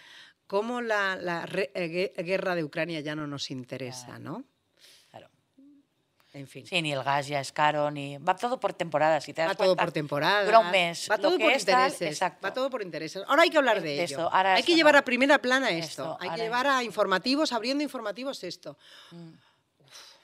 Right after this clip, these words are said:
Speaker 2: ¿Crees que se va a acabar el mundo y en la semana siguiente ya nadie se acuerda?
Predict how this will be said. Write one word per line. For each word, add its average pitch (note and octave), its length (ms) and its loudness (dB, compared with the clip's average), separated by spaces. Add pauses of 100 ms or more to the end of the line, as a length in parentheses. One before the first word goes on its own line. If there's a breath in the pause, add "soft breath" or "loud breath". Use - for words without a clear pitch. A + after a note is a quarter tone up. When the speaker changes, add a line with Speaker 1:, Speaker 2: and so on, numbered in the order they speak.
(140 loud breath)
Speaker 2:
¿Crees G3+ 200 2
que G#3 80 -2
se F3+ 100 0
va F3+ 60 6
a - 20 6
acabar G3 200 4
el G3 100 0
mundo A3+ 340 -2
y C#4 80 0
en F#3+ 60 -2
la F3 40 -6
semana F3+ 220 -2
siguiente F#3+ 420 -4
ya F3+ 140 2
nadie E3+ 220 -4
se - 100 -6
acuerda? C#3+ 400 -4